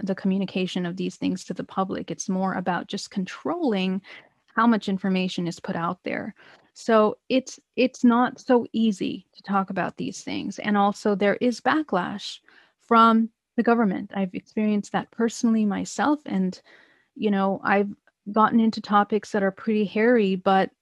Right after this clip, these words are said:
you know, in comparison to other things, I've not really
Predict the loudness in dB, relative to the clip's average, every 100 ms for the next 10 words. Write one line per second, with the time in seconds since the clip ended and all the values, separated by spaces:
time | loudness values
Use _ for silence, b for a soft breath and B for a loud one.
0 | _ _ _ _ _ _ _ _ 2 2
1 | 4 0 -6 _ _ -2 0 0 2 2
2 | 2 4 2 2 2 4 4 2 -4 -4
3 | -6 -4 0 2 4 4 4 4 4 4